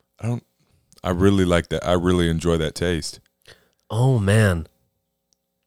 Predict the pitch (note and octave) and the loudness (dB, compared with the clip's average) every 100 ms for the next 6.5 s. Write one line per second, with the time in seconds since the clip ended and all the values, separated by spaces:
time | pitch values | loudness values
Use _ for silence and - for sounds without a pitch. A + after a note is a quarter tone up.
0 | _ _ _ _ - A2+ F#2 A2+ B2+ B2+ | _ _ _ _ 0 2 6 8 8 4
1 | _ G2+ G2+ G2+ G2 G#2 - G2+ G#2 G#2 | _ -2 2 2 2 -4 2 4 4 2
2 | A2+ A#2+ - - - G2 F#2 F2 F2 F2 | 2 0 -6 -10 -4 0 0 0 -2 -4
3 | F#2 - F#2 F2+ F#2+ E2+ F#2 A2+ A#2 - | -6 -6 -4 -2 -2 -2 0 0 0 -2
4 | F2 F#2 F#2 - F2 - - D#2 D#2 F2 | -2 0 -2 -4 -6 -4 -6 -8 -8 -8
5 | D#2+ D#3+ E2+ - - _ _ E2+ D#2 F2+ | -8 -10 -12 -12 -18 _ _ -14 -4 0
6 | F#2+ F#2 E2 A1+ G#1 | 2 2 0 -8 -12